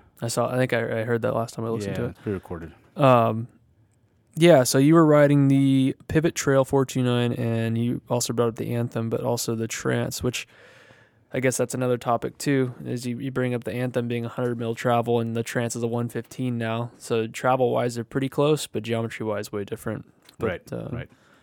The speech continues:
Speaker 2: And, and we're gonna party on by cracking this thing open. It's a new beer that Sis Montaigne has. It's a I P A, so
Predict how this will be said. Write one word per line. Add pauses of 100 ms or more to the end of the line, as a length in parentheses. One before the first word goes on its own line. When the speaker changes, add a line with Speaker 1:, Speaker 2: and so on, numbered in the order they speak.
(120)
Speaker 2:
And,
and
we're
gonna
party
on
by
cracking
this
thing
open.
It's
a
new
beer
that
Sis
Montaigne
has. (420)
It's
a
I
P
A,
so